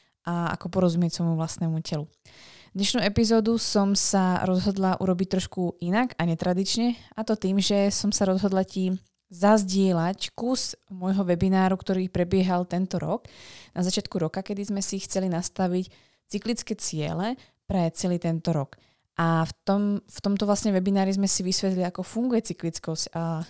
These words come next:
ako vlastne s ňou pracovať, a prečo teda na tom záleží a prečo by sme vôbec mali žiť cyklicky a ako vlastne cyklicky žiť v tomto svete, v ktorom žijeme.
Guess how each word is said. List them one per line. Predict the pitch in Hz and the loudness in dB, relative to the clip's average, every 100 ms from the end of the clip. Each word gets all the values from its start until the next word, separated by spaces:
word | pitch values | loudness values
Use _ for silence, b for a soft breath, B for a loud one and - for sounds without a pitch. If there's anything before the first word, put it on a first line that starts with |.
| B - | B -16
ako | 175 - 165 | -12 -6 -4
vlastne | 165 - | -2 -4
s | 175 - | -4 -4
ňou | 175 | -2
pracovať, | 214 240 - 160 151 - - | -2 -2 -4 -4 -4 -6 -8
a | 165 | -6
prečo | - 196 - 190 | -2 0 0 -2
teda | - 185 175 175 | -6 -2 0 0
na | |
tom | 175 185 | -2 0
záleží | 175 196 247 233 - | 2 2 2 0 -4
a | 170 | -4
prečo | 170 - | -4 -4
by | 170 175 | -6 -4
sme | |
vôbec | 170 175 226 240 170 | -4 -4 0 0 0
mali | 160 165 170 | -4 -4 -4
žiť | 165 - - | -6 -8 -10
cyklicky | - 180 - - 254 b b b b b - | -4 -4 -4 -8 -10 b b b b b -2
a | 190 185 | 0 2
ako | 202 - 208 | 0 -2 -2
vlastne | 208 214 220 b b b - | 0 -2 -4 b b b -4
cyklicky | 220 240 233 - 214 | -2 0 0 0 0
žiť | 208 | 0
v | - | -2
tomto | - 196 185 196 190 | 0 0 2 2 2
svete, | - 190 185 | 0 0 -2
v | 190 | -2
ktorom | - 185 180 | 0 0 2
žijeme. | 165 185 160 160 | 2 2 0 -2